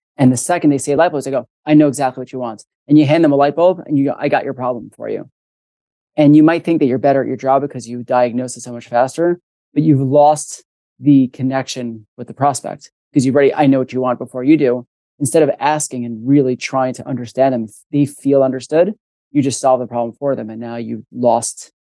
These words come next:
So you're almost worse at your job because you got so much better. So there's a delicate balance of you have to know enough about it.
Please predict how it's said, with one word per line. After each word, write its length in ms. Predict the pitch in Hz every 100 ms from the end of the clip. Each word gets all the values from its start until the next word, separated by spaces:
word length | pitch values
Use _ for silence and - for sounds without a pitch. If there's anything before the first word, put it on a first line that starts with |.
| _ _
So 100 | -
you're 80 | 156
almost 220 | 160 127
worse 340 | 120 143 147 147
at 40 |
your 100 | 147
job 280 | 143 143 156
because 280 | 139 135 123
you 40 |
got 220 | 123 120
so 80 | -
much 180 | 110 113
better. 320 | 113 95 - _ _ _ _ _ -
So 100 | 165
there's 200 | 175 175
a 40 |
delicate 400 | 147 165 175 156
balance 260 | 151 147 135
of 140 | 131
you 80 | 131
have 120 | 143
to 100 | 147
know 180 | 139 139
enough 400 | 131 127 139 -
about 300 | 147 151 165
it. 200 | 190 -